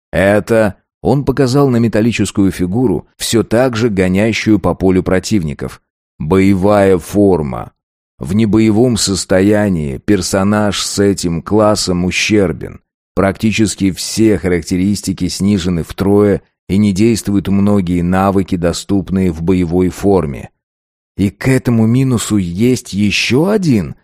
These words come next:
Покачав головой, потянулся сквозь голограмму за стаканом с соком.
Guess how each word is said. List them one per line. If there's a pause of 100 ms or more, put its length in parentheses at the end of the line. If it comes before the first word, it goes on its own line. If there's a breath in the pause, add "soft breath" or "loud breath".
(260)
Покачав
головой,
потянулся
сквозь
голограмму (180 loud breath)
за
стаканом
с
соком.